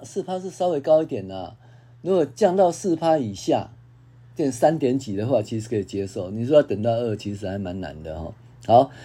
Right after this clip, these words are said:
上周初领失业救济二十二点九万，前值二十二点五万，又，又跌到二十二万多了哈，其实还不错哈。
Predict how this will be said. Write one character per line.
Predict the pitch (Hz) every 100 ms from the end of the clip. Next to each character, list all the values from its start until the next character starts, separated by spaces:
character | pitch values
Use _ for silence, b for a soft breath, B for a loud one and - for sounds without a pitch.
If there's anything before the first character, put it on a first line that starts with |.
| B B
上 | - 175 165
周 | 165
初 | 160 160
领 | 143
失 | 117 147
业 | 147
救 | 147
济 | 139
二 | 151 151
十 | 135 131
二 | 135
点 | 117 123
九 | 107
万， | 107 110
前 | 104 113 123
值 | 113 104
二 | 120
十 | 110
二 | 107
点 | 104 92
五 | 92
万， | 101 123
又， | 139 131 120
又 | 110 123
跌 | 143 135
到 | 151
二 | 147
十 | 120
二 | 135 139
万 | 131
多 | 120 123
了 | 120 101
哈， | 113 101 87 107
其 | - 110
实 | 113
还 |
不 | 104 98
错 | - 104
哈。 | 104 101